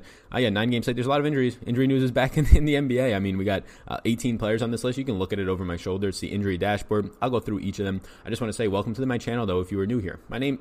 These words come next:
is Sal Vetri, and I do indeed cover daily fantasy sports in the N F L, M L B, W N B A, and the N B A streets like you're seeing right here. Check out all my N F L content from this week. I have exclusive content on Patreon.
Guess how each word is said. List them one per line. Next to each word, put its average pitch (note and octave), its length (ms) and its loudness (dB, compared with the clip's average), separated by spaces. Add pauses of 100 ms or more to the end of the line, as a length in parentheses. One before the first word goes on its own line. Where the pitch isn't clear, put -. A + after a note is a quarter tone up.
is C#3 360 0
Sal F#2+ 220 0
Vetri, F#2 240 -4
and G2+ 100 -2
I G2 60 -2
do F#2+ 180 -2
indeed A#2 540 -4
cover F#2 200 -4
daily E2+ 220 -4
fantasy F2 300 -8
sports F#2 300 -8
in F#2 40 -8
the E2+ 140 -8
N D#3+ 80 -6
F D#3+ 100 -6
L, F#2 180 -2 (220)
M - 80 -4
L B2+ 80 0
B, F2+ 160 -4 (240)
W F#3 220 0
N D3 80 -2
B A2+ 80 2
A, G#2+ 140 0 (400)
and C#3 260 -4
the A#2 180 -2 (100)
N F#2+ 260 -2
B F#2 200 -2
A F2 140 2
streets F#2 260 -6
like E2+ 100 -6
you're E2 80 -6
seeing E2+ 200 -8
right E2+ 100 -6
here. G#2+ 160 2
Check C3+ 240 -4
out C3+ 160 0
all A#2 100 2
my A#2 120 0
N G#2 100 -4
F G2 80 -6
L F#2 100 -2
content F2+ 380 -6
from F#2 140 -6
this E2+ 100 -8
week. F#2 240 -8
I F#2 60 -4
have A2 160 -4
exclusive G2 440 -8
content G2 360 -4
on E2 80 -6
Patreon. A2+ 460 -4